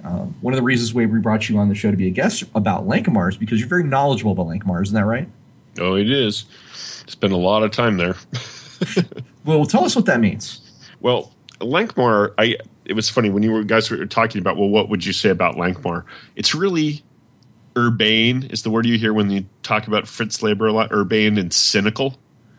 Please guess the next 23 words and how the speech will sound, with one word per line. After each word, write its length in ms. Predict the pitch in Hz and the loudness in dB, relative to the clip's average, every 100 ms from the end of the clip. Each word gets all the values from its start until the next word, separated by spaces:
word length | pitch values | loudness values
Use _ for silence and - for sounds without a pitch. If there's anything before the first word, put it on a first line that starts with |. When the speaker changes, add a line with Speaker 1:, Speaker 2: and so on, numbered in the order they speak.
| _ | _
Speaker 1:
Hmm. 180 | - 123 | -4 0
Speaker 2:
right? 240 | 123 139 - - | 2 0 -2 -2
And 160 | 110 | 0
these 160 | 160 180 | 2 0
days, 240 | 143 123 - | 0 0 0
cynicism 560 | 147 131 135 120 113 | 0 0 0 0 0
is 120 | 104 95 | 0 0
not 220 | 107 107 | 0 0
in 100 | 92 | -2
short 320 | - 98 - | -4 -4 -6
supply. 580 | - - - 90 - - - | -8 -8 -4 -4 -4 -4 -4
<laughs> 800 | - - - - - - - - - - - - - - 247 165 | -4 -8 -20 -20 -20 -20 -6 -4 -4 -6 -12 -12 -16 -8 -2 -2
But, 200 | 123 110 104 _ - | 0 -4 -4 _ -4
you 100 | 120 | 0
know, 100 | 120 | 0
when 160 | 127 | 0
he 100 | 127 | 0
was 160 | 202 196 | 0 -2
first 260 | - 165 - | 0 -2 0
writing 280 | 139 131 107 | 0 2 0
some 240 | 156 180 | 0 0
of 60 | 113 | 0
that, 280 | 87 - | 0 -2